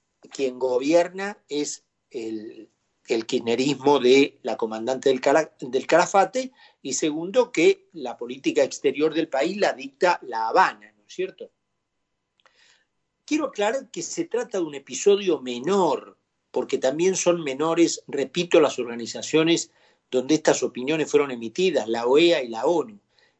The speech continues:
Pero la cuestión sirve para confirmar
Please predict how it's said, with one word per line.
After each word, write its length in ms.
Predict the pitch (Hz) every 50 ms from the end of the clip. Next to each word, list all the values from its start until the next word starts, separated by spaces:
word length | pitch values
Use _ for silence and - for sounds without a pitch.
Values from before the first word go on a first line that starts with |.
| _ _
Pero 160 | - 151 170
la 160 | 170 175 170
cuestión 420 | - 202 175 - - 262 277 269 240
sirve 760 | - - - - 254 254 226 175 131 113 120 120 123 123 _ _ _ _ _ _
para 240 | - 135 143 147 -
confirmar 760 | - 143 139 120 139 151 160 180 190 180 147 131 127 123 -